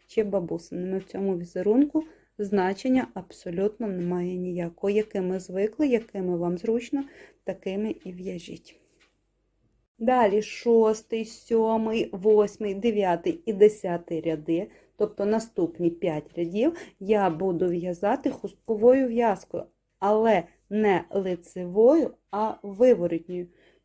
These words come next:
Тобто всі петлі я буду пров'язувати виворотніми. При цьому першу петлю знімаю і останню, як завжди, пров'язую виворотні.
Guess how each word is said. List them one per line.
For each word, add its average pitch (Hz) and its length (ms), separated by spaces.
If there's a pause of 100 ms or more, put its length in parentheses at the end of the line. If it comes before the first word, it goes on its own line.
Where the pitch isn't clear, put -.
(140)
Тобто 208 400
всі 190 460
петлі 180 840
я 208 240
буду 180 340
пров'язувати 196 1080
виворотніми. 170 760 (1900)
При 339 160
цьому 190 340
першу 175 420
петлю 208 380
знімаю 311 500 (640)
і 339 160
останню, 277 540
як 196 280 (300)
завжди, 196 340
пров'язую 185 640
виворотні. 170 500